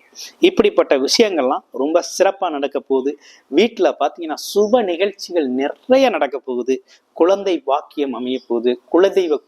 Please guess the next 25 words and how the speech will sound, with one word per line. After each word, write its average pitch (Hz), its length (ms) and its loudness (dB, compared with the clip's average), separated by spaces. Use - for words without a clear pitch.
கோவில் 190 320 2
வழிபாடுகள் 139 580 -4
அமைய 127 300 -4
போகுது. 123 240 0
ஆன்மீக 196 560 2
சிந்தனை 185 560 0
ஓங்க 165 200 0
போகுது. 131 320 -2
மற்றவர்களுக்கு 196 760 0
உதவி 220 300 2
செய்யும் 165 460 -4
தன்மை 214 440 0
அப்படிங்கிறது 156 440 0
உங்களுக்கு 123 300 -8
வரப்போகுது. 127 400 -2
இதனால் 165 420 4
வரையும் 214 360 2
நமக்கே 247 600 0
நல்லது 240 280 0
நடக்கல, 214 500 0
நம்ம 190 220 -12
எப்படி 190 240 -6
மத்தவங்களுக்கு 170 520 -2
உதவி 151 240 2
செய்யறது 135 420 2